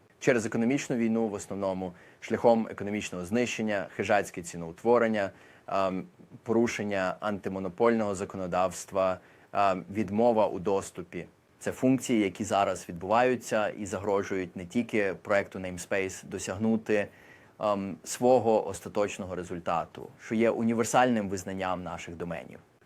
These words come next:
Автономне управління та децентралізована, локалізована система бази даних, але загалом, і, на жаль, люди цього не розуміють, тому що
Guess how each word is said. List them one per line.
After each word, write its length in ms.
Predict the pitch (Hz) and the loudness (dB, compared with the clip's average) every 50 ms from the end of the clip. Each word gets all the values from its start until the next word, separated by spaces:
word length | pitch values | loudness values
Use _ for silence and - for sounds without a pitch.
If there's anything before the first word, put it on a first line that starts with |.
| _ _ | _ _
Автономне 680 | - 113 104 - - 110 110 113 120 127 127 120 117 107 | 2 2 2 2 2 4 6 8 8 8 8 8 6 4
управління 760 | 107 92 - - 101 95 101 101 98 95 92 90 90 85 85 - | 4 2 0 -2 -2 0 0 -2 -4 -4 -2 -4 -4 -4 -4 -4
та 300 | _ - 92 90 92 90 - | _ 2 2 4 4 2 0
децентралізована, 1300 | 117 107 95 110 107 104 - - 107 98 - 107 101 98 98 92 107 107 110 113 110 104 95 90 87 85 78 - - _ | -6 -2 0 0 0 0 -2 -6 -6 -6 -4 -4 -4 -4 -4 0 4 4 6 6 6 4 0 0 -2 -2 -4 -6 -10 _
локалізована 800 | 98 104 98 - 107 95 92 87 98 98 95 92 92 90 87 85 | -6 -6 -4 -4 -4 -6 -4 -2 0 2 2 2 0 -2 -6 -8
система 520 | - - 101 90 - 98 90 90 87 87 85 | -8 -10 -10 -6 -2 -2 0 0 0 -4 -4
бази 340 | 80 90 85 85 85 - | -2 -2 -2 -2 -2 -6
даних, 420 | 82 82 85 85 95 110 123 120 - | -6 -4 -4 -2 -2 -2 -4 -6 -4
але 300 | - 101 101 98 101 98 | -2 -2 0 0 0 0
загалом, 560 | 90 87 87 87 92 95 104 107 113 120 135 - - - - - _ _ _ _ _ _ _ _ - | -2 -4 -6 -4 -2 0 2 4 4 4 2 -2 -10 -20 -20 -20 _ _ _ _ _ _ _ _ 0
і, 360 | 131 120 120 117 113 110 98 - - | 2 6 6 8 8 6 6 2 -2
на 140 | 117 110 110 | -2 -2 4
жаль, 200 | 123 123 120 120 | 6 6 8 8
люди 320 | 110 107 110 98 95 92 | 6 4 2 0 -2 -4
цього 260 | - - 101 92 92 | -4 -6 -6 -6 -6
не 140 | 92 90 87 | -6 -8 -6
розуміють, 600 | 87 87 85 90 95 98 98 95 90 87 85 82 - | -6 -8 -8 -8 -6 -6 -6 -4 -4 -6 -8 -8 -10
тому 260 | - 87 87 87 87 | -12 -10 -10 -10 -10
що 320 | 85 - - 92 87 85 | -10 -6 -4 -2 -2 -2